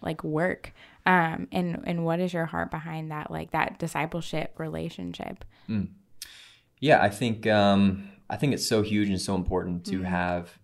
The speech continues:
Speaker 2: people who are intentionally investing in your life.
Speaker 1: Yeah.
Speaker 2: Um, I think,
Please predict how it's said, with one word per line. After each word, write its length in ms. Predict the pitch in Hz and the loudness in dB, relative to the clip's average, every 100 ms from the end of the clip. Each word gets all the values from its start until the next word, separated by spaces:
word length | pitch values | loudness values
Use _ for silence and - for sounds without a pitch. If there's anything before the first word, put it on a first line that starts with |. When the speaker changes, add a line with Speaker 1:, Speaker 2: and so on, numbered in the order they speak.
| _ | _
Speaker 2:
people 480 | - 107 101 98 95 | -10 -8 -2 0 -2
who 420 | 90 95 92 90 - | -2 -2 0 0 0
are 180 | 95 | -2
intentionally 680 | 92 90 - 104 104 104 101 | -2 -4 -4 -4 -4 -2 -2
investing 540 | 92 90 90 95 - 90 | -2 0 0 -2 -4 -4
in 60 | |
your 120 | 87 82 | -4 -4
life. 300 | 85 - - _ | -6 -8 -12 _
Speaker 1:
Yeah. 400 | 196 180 175 - | -8 -6 -6 -6
Speaker 2:
Um, 200 | 82 - - _ _ - | -8 -10 -14 _ _ -10
I 60 | - | -6
think, 360 | 143 113 - | 0 0 -2